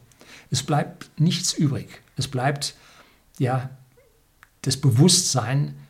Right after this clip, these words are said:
dass man eine Figur auf einem Brett ist. Und das gilt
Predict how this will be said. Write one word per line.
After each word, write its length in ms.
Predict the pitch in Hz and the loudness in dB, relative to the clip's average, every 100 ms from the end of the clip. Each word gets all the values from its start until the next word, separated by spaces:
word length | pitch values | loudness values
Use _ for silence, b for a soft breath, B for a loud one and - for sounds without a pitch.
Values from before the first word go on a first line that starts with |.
| B _ - | B _ -4
dass 280 | 147 - 135 | 0 2 0
man 440 | 120 131 143 - - _ _ - | 0 -2 -2 -6 -16 _ _ 0
eine 180 | 139 139 | 2 4
Figur 540 | 160 135 156 175 156 | 2 -4 -2 -4 -4
auf 120 | 117 | -8
einem 200 | 139 131 | -2 0
Brett 320 | 127 95 - - | 0 -6 -14 -10
ist. 420 | - - - - _ _ _ - | -6 -6 -6 -10 _ _ _ -6
Und 180 | 131 | -4
das 220 | 135 - - | -4 -4 -4
gilt 420 | 127 139 - | -4 -4 -8